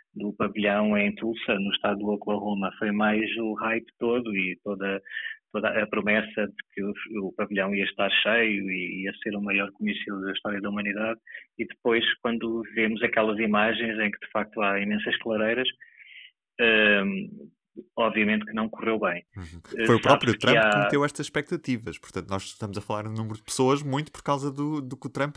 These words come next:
Speaker 2: disse.
Speaker 1: Sim, é ver-, é verdade que há um trabalho por trás,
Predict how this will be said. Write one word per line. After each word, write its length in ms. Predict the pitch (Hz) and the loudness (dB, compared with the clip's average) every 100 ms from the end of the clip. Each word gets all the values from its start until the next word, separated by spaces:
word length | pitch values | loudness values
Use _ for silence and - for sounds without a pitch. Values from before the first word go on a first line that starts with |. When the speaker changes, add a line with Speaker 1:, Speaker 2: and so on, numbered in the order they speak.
| - | -6
Speaker 2:
disse. 380 | 92 80 - - _ | -6 -6 -14 -20 _
Speaker 1:
Sim, 160 | - - | 0 2
é 100 | 202 | 4
ver-, 180 | - - | 4 2
é 80 | 107 | 2
verdade 280 | 113 127 - | 2 2 2
que 80 | |
há 40 | 127 | 0
um 60 | |
trabalho 500 | 123 117 113 110 104 - | 2 2 4 2 0 -8
por 80 | - | -10
trás, 280 | - 107 175 | -2 0 0